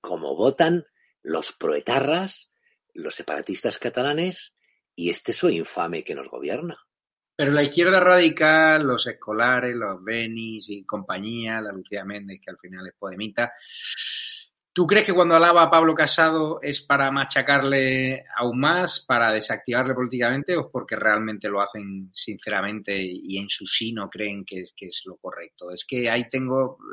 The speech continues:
Speaker 2: las dos opciones. Si es para darle la, ya, ya la puntilla y que Pablo Casado pierda total credibilidad de cara a su propio votante, porque realmente ven al P P una gran estructura, un partido que es grande y, y realmente el pesoe pues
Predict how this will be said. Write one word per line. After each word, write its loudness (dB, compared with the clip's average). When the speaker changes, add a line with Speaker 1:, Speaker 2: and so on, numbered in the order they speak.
Speaker 2:
las -4
dos -8
opciones. -12
Si -6
es -2
para 4
darle 4
la, 0
ya, 2
ya 0
la 2
puntilla -6
y -6
que -12
Pablo 0
Casado -4
pierda -2
total -6
credibilidad -2
de -8
cara 0
a -2
su -8
propio -6
votante, -2
porque -16
realmente -2
ven -4
al -2
P -4
P 2
una -6
gran -2
estructura, -2
un -14
partido -8
que -8
es -14
grande 0
y, -10
y -12
realmente -4
el -8
pesoe -2
pues -12